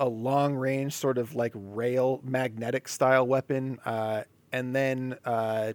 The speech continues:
rocket launchers and stuff like that also generate S W C. And the S W C is p-, basically put into place so that you can't just take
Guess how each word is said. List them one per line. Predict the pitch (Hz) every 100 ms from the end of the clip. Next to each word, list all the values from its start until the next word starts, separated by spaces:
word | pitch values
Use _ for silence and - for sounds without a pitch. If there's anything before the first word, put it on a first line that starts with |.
| - _ _ _ _ _ - - _ - 127
rocket | 131 151 - 151
launchers | 117 110 - 117 107
and | 120
stuff | 135 120
like | 120
that | 117 120
also | 120 127 -
generate | 120 123 117 113
S | 117 -
W | 120 107 110
C. | - 131 147 151 - - -
And | 131
the | 147
S | 196 -
W | 226 208
C | - 196
is | 151 120 -
p-, | 170
basically | 151 175 202 156
put | 135 -
into | 147 127
place | - 135 143
so | -
that | 131 123
you | 127
can't | - 151 147
just | 127 147 -
take | 151 151 113